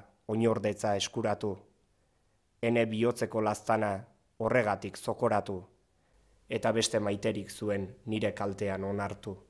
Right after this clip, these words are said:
Bi hilabete egon naiz preso andrearen kulpaz, ura galaiarekin lasai,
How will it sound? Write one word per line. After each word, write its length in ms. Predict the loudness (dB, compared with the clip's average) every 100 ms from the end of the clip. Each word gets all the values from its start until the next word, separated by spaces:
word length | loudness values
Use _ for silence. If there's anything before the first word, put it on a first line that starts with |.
| _ _ _ _ _ _ _ _ _ _ -2
Bi 140 | 2
hilabete 460 | 6 8 8 6 6
egon 240 | 6 6 4
naiz 160 | 2
preso 420 | -2 -2 0 0 -4 -8 _ -4
andrearen 560 | 0 2 2 2 -2 -4
kulpaz, 640 | -4 -6 -4 -8 -8 -20 _ _ _ _ _ _ -2
ura 260 | 2 4
galaiarekin 800 | 4 4 6 6 4 0 -2 -2
lasai, 480 | 0 0 0 0